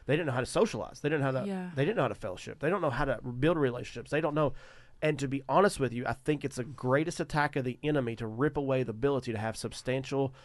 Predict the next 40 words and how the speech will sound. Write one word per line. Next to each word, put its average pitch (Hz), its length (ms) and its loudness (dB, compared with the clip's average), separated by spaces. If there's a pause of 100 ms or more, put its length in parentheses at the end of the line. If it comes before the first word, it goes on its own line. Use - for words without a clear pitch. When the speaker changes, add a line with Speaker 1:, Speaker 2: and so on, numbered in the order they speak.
(280)
Speaker 1:
relationships 127 640 0
Speaker 2:
Relationship 120 160 -2
Speaker 1:
with 113 160 -6
each 113 160 -6
other. 98 140 -2
Speaker 2:
with - 80 -12
people. 175 400 -6 (320)
Speaker 1:
Bec- - 100 2 (160)
Speaker 2:
So - 240 -6
turn 220 260 0
your 262 100 -2
T 269 200 -2
Vs 202 320 -4
off, 180 480 0
turn 208 260 -2
your 254 120 2
phones 185 360 -2
off, 180 260 -2
and 180 180 -6
go 220 500 4
Speaker 1:
But - 80 4
Speaker 2:
talk - 40 6
Speaker 1:
not 226 180 10
Speaker 2:
to - 60 -
Speaker 1:
Box 135 80 6
Two. 185 120 2
Speaker 2:
somebody. 165 240 2 (180)
<laughs> - 220 -2
Speaker 1:
But - 80 12
not, 156 320 12
but 151 140 10
not 160 180 10
Box 139 220 8
Two. 113 180 2 (240)
All 160 140 12
right? 196 180 12
Speaker 2:
Later, 214 240 10
after 330 380 12
Box 277 360 8
Two, 185 400 6